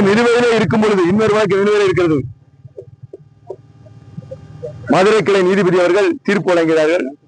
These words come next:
இவர்கள் தேர்வு பெற்று செல்லாது என்று. அதை எதிர்த்து ரிட் அப்பீல் செல்கிறோம், அதுவும் தேர்தல்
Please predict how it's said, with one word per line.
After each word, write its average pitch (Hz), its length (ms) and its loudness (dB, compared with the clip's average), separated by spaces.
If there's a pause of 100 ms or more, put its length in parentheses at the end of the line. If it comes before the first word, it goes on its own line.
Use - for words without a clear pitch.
(540)
இவர்கள் 165 300 2 (120)
தேர்வு 170 260 2
பெற்று 156 200 0 (100)
செல்லாது 143 340 0
என்று. 110 180 -4 (1080)
அதை 175 160 2 (100)
எதிர்த்து 220 360 0 (920)
ரிட் 160 240 -2
அப்பீல் 180 280 -2
செல்கிறோம், 175 340 2 (300)
அதுவும் 165 300 0
தேர்தல் 156 340 2